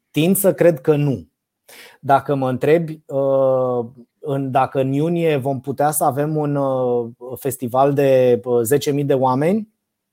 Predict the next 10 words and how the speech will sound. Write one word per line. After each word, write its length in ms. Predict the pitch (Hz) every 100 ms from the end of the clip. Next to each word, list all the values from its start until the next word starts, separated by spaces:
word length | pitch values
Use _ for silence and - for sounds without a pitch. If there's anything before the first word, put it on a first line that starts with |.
| _
nu 240 | 131 131
cred. 220 | 117 - - _ _ _ _ _ _ _ - - - - _
Dar 380 | - 123 143 143
cu 100 | 147
siguranță 1120 | 131 135 120 127 151 190 - 123 104 110 135 _ _ -
că 120 | 131
în 220 | 127 131
momentul 520 | 127 127 143 165 185
în 160 | 160 147
care 640 | 147 156 139 113 101 -